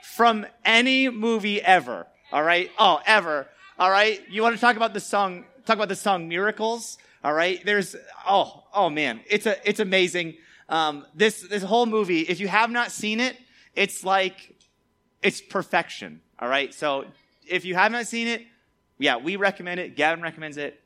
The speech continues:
We all do. So go see it, go watch it, listen and enjoy. Uh, it's one of the best movies ever. But the reason that Moses is up here on the slide when it's like, "Yo, aren't you guys, I mean, the book of John talking about Jesus?"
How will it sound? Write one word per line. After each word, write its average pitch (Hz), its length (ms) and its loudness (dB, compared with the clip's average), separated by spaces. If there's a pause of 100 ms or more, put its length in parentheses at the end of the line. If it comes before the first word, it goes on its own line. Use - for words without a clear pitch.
We 139 120 -6
all 139 120 0
do. 104 220 -10 (220)
So 117 280 -4
go 156 160 -4
see 165 200 -4
it, 165 80 -4
go 151 100 -2
watch 147 260 0
it, 139 140 -8 (320)
listen 165 340 -2
and 156 140 -4
enjoy. 127 500 -4 (360)
Uh, 120 240 0
it's 123 160 -12
one 139 80 -8
of 127 60 -6
the 123 60 -6
best 120 220 -4
movies 117 220 -10
ever. 98 260 -6 (240)
But 165 360 2
the 185 80 -4
reason 285 260 0
that 240 140 0
Moses 208 340 0
is 160 80 -6
up 175 140 -2
here 175 100 -2
on 160 80 -4
the 151 60 -8
slide 151 340 0
when 151 140 -10
it's - 120 -14
like, 131 220 -4
"Yo, 143 140 -8
aren't 131 160 -8
you - 40 -20
guys, 135 380 -8
I 127 40 -12
mean, 143 200 -10
the 123 60 -6
book 127 80 -8
of 113 100 -10
John 113 240 -6
talking 113 160 -16
about 104 320 -14
Jesus?" 120 560 -14